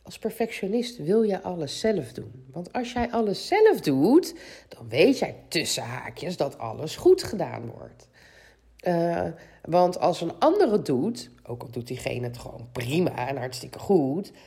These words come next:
ehm, het is niet jouw manier. Dus daar heb je al wat op aan te merken. Eh, de uitkomst is misschien net even anders dan wanneer jij het gedaan zou hebben. Ehm,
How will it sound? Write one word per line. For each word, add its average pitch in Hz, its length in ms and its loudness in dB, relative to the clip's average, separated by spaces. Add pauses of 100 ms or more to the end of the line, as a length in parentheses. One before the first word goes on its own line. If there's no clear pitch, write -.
(320)
ehm, 156 420 0 (580)
het - 160 -6
is 160 120 -6
niet 170 180 -4
jouw 135 180 -2
manier. 127 600 -2 (500)
Dus - 180 -16
daar 135 120 -4
heb 151 160 -2
je 160 100 -4
al 147 140 0
wat 147 160 -4
op 156 120 -6
aan 139 240 -4
te 143 120 -8
merken. 143 600 -2 (880)
Eh, 147 260 -2
de 147 140 -8
uitkomst 151 400 -2
is 147 120 -8
misschien 160 280 -6
net 160 220 -6
even 139 300 -8
anders 143 300 -4
dan 135 140 -4
wanneer 139 260 -6
jij 117 200 -4
het 151 120 0
gedaan 156 340 0
zou 156 240 2
hebben. 151 400 2 (680)
Ehm, 190 580 0